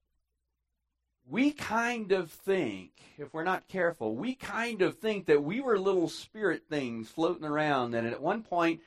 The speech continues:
whenever we were in our mother's womb, that God grabbed our little spirit thing and he put it in the mother, our mother's womb. Not so with us. Y-, you see, with us,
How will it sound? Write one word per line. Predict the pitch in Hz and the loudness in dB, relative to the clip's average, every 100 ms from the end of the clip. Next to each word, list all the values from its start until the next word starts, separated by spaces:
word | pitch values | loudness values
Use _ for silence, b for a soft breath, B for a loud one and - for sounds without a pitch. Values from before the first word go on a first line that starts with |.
| b b | b b
whenever | - 135 147 175 175 | -4 0 2 2 2
we | 165 | 2
were | 180 175 | 2 0
in | |
our | 160 151 | 0 2
mother's | 156 160 147 117 | 2 0 -2 -2
womb, | 147 151 131 | -2 0 0
that | 123 117 | -2 0
God | 143 160 147 | 0 0 0
grabbed | 156 165 | 2 4
our | 156 151 | 2 0
little | 151 131 | -2 -6
spirit | 120 - 180 160 127 | -10 -8 -2 0 0
thing | - 135 131 127 | -4 -4 -4 -4
and | 120 | -6
he | |
put | - 165 | -6 -6
it | 147 | -6
in | 127 | -6
the | |
mother, | 123 131 131 | -4 -4 -6
our | 117 | -10
mother's | 117 127 120 117 | -8 -8 -8 -8
womb. | 147 123 b b | -8 -8 b b
Not | 143 170 - | 0 0 -2
so | - 180 180 127 95 - - | 2 4 4 2 -6 -12 -8
with | 123 117 | -4 2
us. | 143 120 90 - - - _ _ _ _ _ _ _ _ _ _ _ _ - | 4 2 -2 -14 -16 -20 _ _ _ _ _ _ _ _ _ _ _ _ -20
Y-, | 226 | -16
you | - 147 | -2 0
see, | 139 226 247 | 2 4 6
with | 196 - | 8 8
us, | 208 240 170 139 - | 12 12 12 8 2